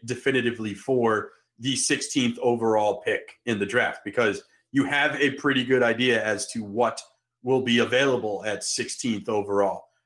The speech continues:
But if, if, if the Rangers go up to some of these teams with twenty twenty in mind and say,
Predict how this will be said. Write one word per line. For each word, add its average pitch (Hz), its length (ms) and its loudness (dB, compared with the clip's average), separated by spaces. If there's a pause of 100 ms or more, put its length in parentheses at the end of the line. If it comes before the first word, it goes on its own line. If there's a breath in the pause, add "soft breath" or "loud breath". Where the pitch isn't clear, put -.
(200)
But 139 100 4
if, 143 160 2
if, 147 260 0
if 151 160 2
the 135 200 4
Rangers 151 360 4
go 143 200 4
up 143 80 -2
to 135 100 -8
some 139 120 0
of 131 40 0
these 120 180 0
teams 143 300 4
with 120 240 -6
twenty 123 240 0
twenty 139 320 2
in 110 100 0
mind 117 360 2
and 104 120 -6
say, 104 360 2